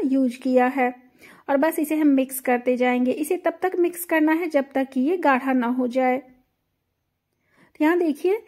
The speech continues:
ये काफ़ी गाढ़ा हो गया है मिल्क पाउडर देने की वजह से। अब हम इसमें फ्लेवर को बढ़ाने के लिए यूज़ करेंगे आधा चम्मच इलायची पाउडर। तो यहाँ मैंने इलायची को दरदरा कूट कर यूज़ किया है, आप चाहें तो पाउडर भी यूज़ कर सकते हैं।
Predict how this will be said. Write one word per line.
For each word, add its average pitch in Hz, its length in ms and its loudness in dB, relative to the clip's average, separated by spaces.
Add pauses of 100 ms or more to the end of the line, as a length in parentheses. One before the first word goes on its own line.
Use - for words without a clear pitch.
(180)
ये 277 60 -2
काफ़ी 277 380 -2
गाढ़ा 302 340 4
हो 294 200 2
गया 269 200 2
है 285 140 0
मिल्क 269 380 0
पाउडर 254 280 0
देने 254 300 2
की 262 180 -4
वजह 254 320 2
से। 339 180 -4 (340)
अब 349 140 0
हम 392 180 0
इसमें 370 280 -4 (140)
फ्लेवर 339 300 2
को 370 120 -2
बढ़ाने 294 420 2
के 285 160 -2
लिए 277 180 2
यूज़ 254 320 0
करेंगे 262 540 0
आधा 302 260 -2
चम्मच 285 420 -2 (120)
इलायची 285 440 2
पाउडर। 247 400 0
तो 269 120 -6
यहाँ 339 220 -2
मैंने 311 240 4 (160)
इलायची 269 440 -2
को 320 140 -4
दरदरा 254 440 0
कूट 277 360 -4
कर 262 160 -2
यूज़ 240 360 -2
किया 247 200 0
है, 254 180 -2
आप 311 300 -4
चाहें 311 260 -2
तो 440 260 -4
पाउडर 247 260 2
भी 247 180 -2
यूज़ 277 280 0
कर 262 200 0
सकते 247 460 -4
हैं। 254 200 -2